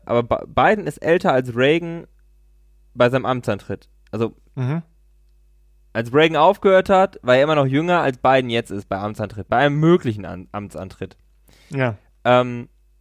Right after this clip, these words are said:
Speaker 1: wenn er fertig ist mit seinem ersten Term als Präsident, in den ersten vier Jahren, ist er einundachtzig.
Speaker 2: Mhm.
Speaker 1: Die Chancen stehen sehr gut, dass er direkt am Anfang sagen wird,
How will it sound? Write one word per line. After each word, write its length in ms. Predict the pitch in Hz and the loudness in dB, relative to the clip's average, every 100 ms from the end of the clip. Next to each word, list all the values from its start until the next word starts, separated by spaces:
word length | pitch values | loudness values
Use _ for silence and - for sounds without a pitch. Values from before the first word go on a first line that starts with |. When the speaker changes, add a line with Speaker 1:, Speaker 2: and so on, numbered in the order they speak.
| _ _ _ _ _ _ _ _ _ _ _ _ - | _ _ _ _ _ _ _ _ _ _ _ _ -4
Speaker 1:
wenn 160 | 123 | 2
er 100 | 180 | 2
fertig 320 | 180 226 247 220 | 2 2 0 0
ist 180 | 214 | -2
mit 120 | 208 180 | -2 0
seinem 140 | 170 | 0
ersten 400 | 165 202 - 190 | 2 0 0 -14
Term 340 | - 151 143 | -2 0 0
als 160 | 131 123 | -2 -6
Präsident, 480 | - 127 113 117 107 | -6 -6 -2 -2 -2
in 80 | 117 | -4
den 100 | 139 | -4
ersten 220 | 165 165 | -6 -8
vier 140 | 147 | -2
Jahren, 180 | 117 104 | -2 -2
ist 120 | 151 | -2
er 100 | 165 | -2
einundachtzig. 840 | 135 135 95 107 - - 87 - _ _ _ _ _ - | 0 -4 -4 -10 -12 -14 -16 -16 _ _ _ _ _ -8
Speaker 2:
Mhm. 240 | 131 131 | -6 -4
Speaker 1:
Die 60 | 147 | -2
Chancen 420 | - 247 240 180 | 2 2 2 -6
stehen 300 | 165 180 165 | -6 -2 -2
sehr 280 | 131 156 208 | 0 0 0
gut, 480 | 180 185 208 208 - _ _ _ _ - | -2 -6 -6 -10 -20 _ _ _ _ -2
dass 180 | 139 | 0
er 380 | 185 165 165 165 _ | 2 4 4 0 _
direkt 360 | 135 139 180 | -6 -4 -4
am 100 | 190 | -4
Anfang 300 | 170 165 160 | -6 -6 -6
sagen 380 | 131 139 156 151 | 0 2 0 -2
wird, 340 | 143 147 147 | -4 -4 -4